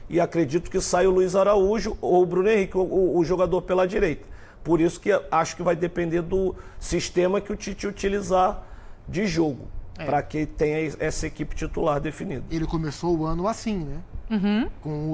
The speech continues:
Speaker 2: o De La Cruz pela direita. E aí, quando o De La Cruz vai, quando o Gerson se machuca e o De La Cruz vai pro meio, o De La Cruz cresce e o time cresce, né? Por isso que, nesse momento, acho que o mais prudente dentro do que vem acontecendo atualmente com o Flamengo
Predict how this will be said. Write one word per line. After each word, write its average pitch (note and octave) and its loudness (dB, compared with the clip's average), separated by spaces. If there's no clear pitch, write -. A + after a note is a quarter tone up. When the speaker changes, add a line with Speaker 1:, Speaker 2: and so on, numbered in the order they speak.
Speaker 2:
o C#3+ -4
De D3+ 0
La D#3 2
Cruz D3 -6
pela D#3+ -2
direita. D#3+ 0
E D3 4
aí, D#3 4
quando F3 4
o F3 4
De F3 6
La F3 6
Cruz E3 2
vai, D#3 2
quando F3 2
o E3+ 2
Gerson E3+ 2
se E3+ -2
machuca D3+ 0
e D#3+ 2
o - 4
De D#3+ 4
La D#3+ 4
Cruz E3+ 4
vai D#3 4
pro E3+ 2
meio, D#3+ 4
o D#3 -2
De E3 2
La F3 4
Cruz E3+ 0
cresce F#3 0
e - 2
o - -2
time A#3+ 2
cresce, G#3+ 0
né? D#3+ -4
Por - -8
isso C3+ -4
que, G#3 2
nesse G3 2
momento, F#3+ 0
acho - -8
que - 0
o F#3+ 6
mais F#3+ 4
prudente G3 2
dentro D#3+ 0
do D#3 -2
que E3 -4
vem E3 0
acontecendo E3 -2
atualmente D3 -2
com D#3 -8
o C#3+ -8
Flamengo D3 -4